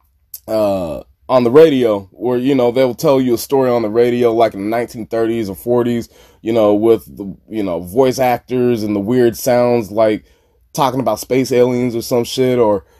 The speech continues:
you know, um, uh, uh, uh, news information, uh, content, uh, being, it, it really, it really is to me, and from what I've seen just this past year alone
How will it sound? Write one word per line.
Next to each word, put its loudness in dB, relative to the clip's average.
you -4
know, 4
um, 0
uh, -14
uh, -10
uh, -10
news 4
information, 0
uh, -6
content, -2
uh, -2
being, 0
it, 0
it 2
really, 2
it -2
really 0
is 4
to -4
me, 2
and -4
from -2
what 6
I've 0
seen -2
just 2
this -4
past 2
year 2
alone 0